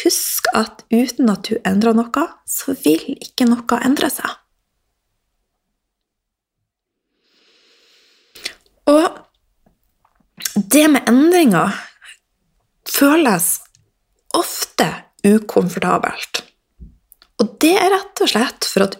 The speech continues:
underbevisstheten, den klamrer seg til det trygge.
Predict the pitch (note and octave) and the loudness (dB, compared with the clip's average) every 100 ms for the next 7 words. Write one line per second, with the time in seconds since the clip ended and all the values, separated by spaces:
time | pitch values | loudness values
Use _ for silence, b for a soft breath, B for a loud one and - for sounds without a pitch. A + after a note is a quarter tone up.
0 | A#3 C#4 D4 E4+ E4+ E4+ - E4+ - - | 2 2 2 0 0 0 0 -2 0 -2
1 | - - _ _ _ - A3+ B3 - C4+ | -2 -8 _ _ _ -2 0 0 -2 0
2 | C#4+ D#4 F4+ C#4+ F3+ E3+ F3 - D#3+ F3 | 2 2 2 0 -2 -6 -8 -6 -4 -4
3 | E3+ F3+ F#3+ - | -2 -4 -2 -4